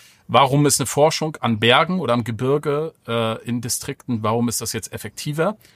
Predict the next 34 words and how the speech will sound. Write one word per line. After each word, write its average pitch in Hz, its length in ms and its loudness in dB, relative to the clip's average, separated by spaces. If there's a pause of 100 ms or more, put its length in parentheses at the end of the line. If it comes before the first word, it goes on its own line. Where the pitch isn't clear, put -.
(140)
Hat 113 160 0
eigentlich 117 260 0
keinen 110 480 2 (300)
naturalistischen 113 880 0
Grund, 185 260 -4
ist - 440 -6 (180)
eine 110 140 -6
alberne 120 320 4
Idee. 120 360 -2 (380)
In 143 160 6
sich 156 260 2
ist 139 140 -2
das 147 140 0
aber 123 140 0
alles 127 160 -2
sehr 117 120 0
stimmig 214 420 0
und 123 80 -2
man 127 80 4
kann 135 160 0
da 123 160 2
wunderbar 120 380 4
die 117 80 -4
Distrikte - 420 -6
puzzeln 160 340 -4
und 113 40 -6
das 117 140 -4
ist 123 140 -6
ein 123 40 -2
großer, 120 400 0 (240)
interessanter 123 400 2
Bestandteil 110 460 -2
des 107 100 -8
Spiels, - 440 -8